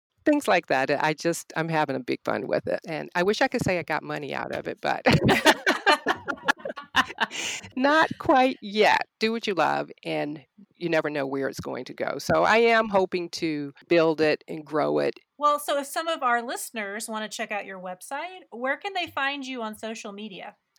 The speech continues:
Speaker 1: Postcards and authors dot com, of course, is the website. And then on Instagram at Postcards and Authors. It's just all spelled out.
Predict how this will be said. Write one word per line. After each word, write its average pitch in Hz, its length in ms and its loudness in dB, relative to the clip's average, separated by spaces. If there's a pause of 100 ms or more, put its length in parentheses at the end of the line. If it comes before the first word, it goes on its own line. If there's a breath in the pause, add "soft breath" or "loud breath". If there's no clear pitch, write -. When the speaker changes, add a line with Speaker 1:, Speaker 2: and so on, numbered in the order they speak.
(120)
Speaker 1:
Postcards 208 800 0
and 175 140 -6
authors 156 500 -4
dot 139 280 -4
com, 143 500 -6
of - 120 -20
course, 143 260 -8
is 160 120 -12
the 170 80 -8
website. - 640 -6 (720 soft breath)
And 160 140 -6
then 156 140 0
on 143 180 0
Instagram 139 800 -4 (260)
at 143 260 0 (260)
Postcards - 680 -2 (100)
and 147 260 -8
Authors. 175 600 -6 (180)
It's - 120 -14
just - 160 -12
all 151 140 -6
spelled 147 380 -4
out. 123 320 -6